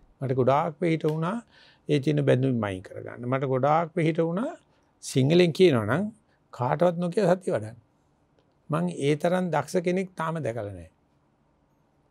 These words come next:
සතිය වඩනකොට කිසිසේත්ම කියන්න ඕන කමක් නැහැ. කිව්වොත් තමයි ඔය ජීවිත සංකීර්ණතා, අනික් කට්ටිය අපි දිහා අපරහින් බලන ගතිය, මොකක් හරි මේ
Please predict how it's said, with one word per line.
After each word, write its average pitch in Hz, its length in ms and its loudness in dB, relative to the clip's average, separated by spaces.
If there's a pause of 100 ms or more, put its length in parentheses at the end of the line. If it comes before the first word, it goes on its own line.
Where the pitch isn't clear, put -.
(600)
සතිය 123 260 0
වඩනකොට 123 420 0
කිසිසේත්ම 190 800 2
කියන්න 156 340 -2
ඕන 110 140 0
කමක් 101 340 -10
නැහැ. - 240 -18 (760)
කිව්වොත් 196 480 6
තමයි 196 420 2
ඔය 170 200 4
ජීවිත 160 420 0
සංකීර්ණතා, 127 840 0 (720)
අනික් 135 260 2
කට්ටිය 139 300 2
අපි 127 160 4
දිහා 127 240 6
අපරහින් 135 420 4
බලන 131 280 4
ගතිය, 113 360 0 (600)
මොකක් 139 400 0
හරි 160 280 2
මේ 147 240 2